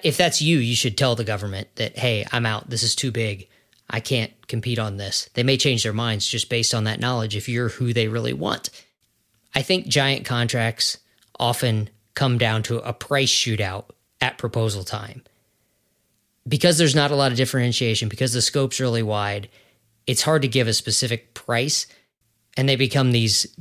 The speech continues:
"Submit me labor category rates, and you're gonna submit proposals later for all the task orders. So we just wanna see your rates, but we're going to evaluate you based on your rates." So everybody wants low rates so they can win. They'll figure out how to make money later.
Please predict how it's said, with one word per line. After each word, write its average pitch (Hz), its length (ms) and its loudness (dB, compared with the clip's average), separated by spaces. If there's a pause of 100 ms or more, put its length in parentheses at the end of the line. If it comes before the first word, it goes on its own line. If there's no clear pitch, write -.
(160)
"Submit 175 460 2
me 165 280 4
labor 151 320 2
category 139 520 4
rates, 131 420 2
and 120 300 0
you're 120 280 -4
gonna 165 200 4
submit 156 320 2
proposals 147 580 2
later 139 320 2
for 143 160 0
all 135 80 4
the 135 80 2
task 139 380 0
orders. 139 240 2
So 123 80 0
we 135 120 2
just 185 200 2
wanna 165 140 6
see 170 120 2
your 143 140 2
rates, 127 340 0
but - 220 -4
we're 135 80 -4
going 147 180 4
to 135 80 6
evaluate 143 460 4
you 131 160 -2
based 131 260 2
on 131 100 2
your 113 120 0
rates." 131 280 0
So 127 60 -2
everybody 127 260 2
wants 123 220 0
low 120 140 2
rates 113 320 0
so 113 100 -2
they 107 160 -2
can 104 160 -6
win. 107 300 -4 (540)
They'll 143 120 4
figure 151 260 4
out 139 140 2
how 135 160 0
to 131 60 0
make 120 200 0
money 117 240 0
later. 110 380 -2